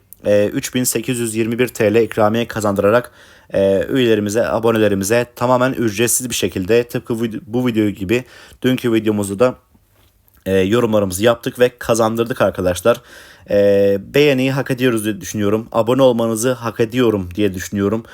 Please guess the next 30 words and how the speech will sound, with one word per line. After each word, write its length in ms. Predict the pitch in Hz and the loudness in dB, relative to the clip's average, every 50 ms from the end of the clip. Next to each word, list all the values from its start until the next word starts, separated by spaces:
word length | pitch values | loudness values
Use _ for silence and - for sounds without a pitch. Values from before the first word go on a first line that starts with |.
| - - - - - _ - | -20 -20 -20 -20 -20 _ 0
E, 240 | 98 98 101 104 | 2 2 2 2
umarım 360 | 101 - 123 123 123 123 117 107 | 0 0 2 2 4 4 2 2
yanılmam 380 | 104 107 113 117 113 117 110 | 2 0 0 0 0 0 0
arkadaşlar. 640 | 110 101 95 - 104 98 95 - - - 117 117 - _ _ _ _ _ - | 0 -2 -2 -2 0 0 0 0 2 2 2 2 0 _ _ _ _ _ -2
O 120 | 135 143 | 0 2
yüzden 420 | 143 131 117 107 113 110 113 110 107 | 2 2 2 0 -2 -2 -2 -4 -4
bu 180 | 123 135 135 | -2 0 0
videoya, 400 | 135 117 110 107 104 104 113 123 - - - - _ _ _ - | 0 0 0 2 4 2 2 2 -2 -10 -20 -20 _ _ _ 0
e, 500 | - 104 104 104 101 101 101 98 98 98 | 2 4 4 4 4 4 4 2 2 0
bir 360 | 101 107 110 127 139 135 139 - - - | -2 -4 -4 -2 -2 -2 -4 -8 -10 -10
uçan 360 | 123 - - 139 127 123 123 | -10 -4 -2 0 -2 -2 -2
tekme 420 | - - 123 - - 120 120 123 - | -2 -2 -2 -2 -2 -2 -2 -2 -2
atar 260 | - 104 - 120 117 110 | -4 -2 0 0 2 2
mısınız? 440 | 107 98 - - 98 92 90 90 107 | 0 -2 -4 -4 -4 -4 -4 -4 -4
<laughs> 40 | 117 | -4
Yani 120 | 127 95 | -4 -4
uçan 260 | 104 - - 127 117 | -4 -2 -2 -2 -2
tekme 260 | - 123 110 - 113 | -2 -4 -4 -2 2
derken, 360 | 113 120 110 107 - 120 113 - - - - - - - _ _ _ - | 2 2 2 2 0 -2 -2 -4 -10 -20 -20 -20 -20 -20 _ _ _ 2
e, 380 | 101 104 101 101 101 95 95 110 | 4 4 4 4 2 2 2 2
beğeni 340 | 127 135 135 139 139 127 | 2 2 2 2 0 -2
videosu, 580 | 120 135 127 120 123 117 - - 120 117 - - | -4 -4 -2 -2 -2 -2 -4 -6 -8 -8 -4 -2
beğeni 360 | 113 117 123 127 139 139 120 | 0 0 2 0 0 0 0
bölümünü 260 | 127 117 113 120 123 | 0 0 0 0 -2
kırın 260 | 120 - - 135 123 110 | -4 -2 0 0 2 2
arkadaşlar. 520 | 101 90 - 90 87 85 82 - 90 90 | 0 0 0 -2 -2 -2 -2 -2 -2 -2
Lütfen 200 | 107 127 - 110 | -2 -4 -4 -6
herkesten 580 | 101 110 127 131 127 - 113 110 - 123 117 110 | -4 -2 -2 -2 -2 -2 -2 -2 0 0 0 0
rica 280 | 113 110 107 123 117 110 | 0 2 4 4 4 4
ediyorum. 320 | 101 101 104 104 113 110 | 2 0 -2 -2 -4 -6